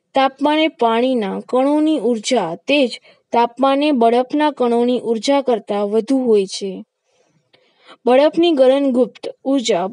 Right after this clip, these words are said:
ત્રણ પોઇન્ટ પાંત્રીસ ગુણ્યા દસની પાંચ ઘાત જેલ કેજી માઇનસ એક છે. પ્રશ્ન ત્રેવીસ. તાપમાનનો આંતરિક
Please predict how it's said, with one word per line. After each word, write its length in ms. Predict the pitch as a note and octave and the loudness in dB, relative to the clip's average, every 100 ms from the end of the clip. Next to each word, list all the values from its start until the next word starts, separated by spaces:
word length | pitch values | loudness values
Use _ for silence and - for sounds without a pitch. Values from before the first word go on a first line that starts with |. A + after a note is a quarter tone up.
| - | -4
ત્રણ 260 | A#3+ C4+ C#4+ | 0 2 0
પોઇન્ટ 420 | C#4 D#4 D#4 D4+ - _ | -2 -2 -2 -4 -14 _
પાંત્રીસ 540 | A#3+ A#3 B3+ D4 D4+ A#3+ | -2 -2 -2 -2 0 0
ગુણ્યા 360 | C4 F#3+ F#3+ | -2 0 -4
દસની 480 | G3+ A#3 B3 D4 D#4 | 0 0 0 -2 -2
પાંચ 540 | - _ C4+ A#3+ A3 - | -4 _ -2 0 -4 -6
ઘાત 260 | G#3 G3 - _ _ _ _ _ _ | -6 -6 -8 _ _ _ _ _ _
જેલ 320 | - C4 B3 G3+ - _ _ _ _ _ _ - - _ _ C#4 | 0 4 4 0 -10 _ _ _ _ _ _ -20 -20 _ _ 0
કેજી 500 | C4 A#3+ A3 A#3 - _ _ _ _ | 2 0 -4 -6 -8 _ _ _ _
માઇનસ 460 | A#3 B3 C#4 D4+ - - | 0 2 2 0 -4 -2
એક 240 | B3 A#3+ | -2 -2
છે. 400 | - - G3+ F3+ - _ _ _ _ _ _ | -6 -10 -10 -10 -14 _ _ _ _ _ _
પ્રશ્ન 320 | B3+ C4+ C#4+ B3+ | 0 0 0 -2
ત્રેવીસ. 540 | A3 G#3 G#3 - - _ _ _ _ _ | -2 -2 -4 -8 -14 _ _ _ _ _
તાપમાનનો 600 | B3+ C4 D4 D#4 D#4+ E4 | 0 0 -2 0 0 2
આંતરિક 600 | D4 B3+ B3+ C#4 D4+ C#4+ | 2 0 0 0 0 -4